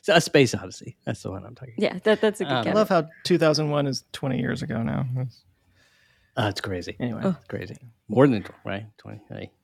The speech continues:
Speaker 1: Um,
Speaker 3: Twenty-one.
Speaker 1: I remember asking my
Speaker 2: This whole
Speaker 1: mom
Speaker 2: blimp
Speaker 1: when I was very l-, go ahead.
Speaker 2: No, go ahead,
Speaker 1: Go
Speaker 2: go
Speaker 1: ahead,
Speaker 2: ahead,
Speaker 1: go
Speaker 2: go
Speaker 1: ahead.
Speaker 2: ahead.
Speaker 1: Oh, I was just, I remember asking my, when I was very little, asking my mom, "Is there gonna be a year two thousand?" And she's like, "Yeah." And then I thought,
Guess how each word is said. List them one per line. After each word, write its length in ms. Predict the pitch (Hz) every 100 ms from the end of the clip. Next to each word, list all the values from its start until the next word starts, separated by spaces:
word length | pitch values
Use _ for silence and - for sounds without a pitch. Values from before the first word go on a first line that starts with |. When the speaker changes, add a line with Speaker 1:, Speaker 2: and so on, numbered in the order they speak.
| _ _ - - -
Speaker 1:
Um, 460 | 131 123 113 101 - - -
Speaker 3:
Twenty-one. 280 | 131 143 180
Speaker 1:
I 60 | 113
remember 260 | 127 135 131
asking 320 | 131 - 117
my 100 | 110
Speaker 2:
This 100 | 110
whole 140 | 208
Speaker 1:
mom 80 | -
Speaker 2:
blimp 260 | 247 302 -
Speaker 1:
when 80 |
I 20 | 196
was 60 |
very 140 | 202 202
l-, 140 | - - _ _ _ _ _ _ -
go 80 | 117
ahead. 120 | 113 _ _ _ _ _ _ _ _ _ _ _ -
Speaker 2:
No, 140 | 220
go 80 | 190
ahead, 100 | 202
Speaker 1:
Go 40 | 135
Speaker 2:
go 40 |
Speaker 1:
ahead, 20 | 117
Speaker 2:
ahead, 60 |
Speaker 1:
go 0 |
Speaker 2:
go 60 | -
Speaker 1:
ahead. 120 | 156
Speaker 2:
ahead. 760 | - _ - _ _ _ - 151
Speaker 1:
Oh, 40 |
I 100 | 139
was 80 | 135
just, 100 | 139
I 80 | 143
remember 260 | 139 143 135
asking 360 | 131 131 127 123
my, 80 |
when 160 | 123 123
I 80 | 120
was 100 | 110
very 220 | 120 113
little, 240 | 110 101
asking 220 | 101 98 110
my 80 |
mom, 200 | 98 104
"Is 120 | 117 127
there 120 | 175
gonna 200 | 233 226
be 140 | 202
a 40 | 156
year 260 | 147 151 147
two 180 | 151 143
thousand?" 480 | 123 117 123 151 151
And 140 | 123
she's 160 | 123 117
like, 200 | 117 131
"Yeah." 360 | 196 220 92
And 120 | 92 110
then 100 | 104
I 100 | 104
thought, 160 | -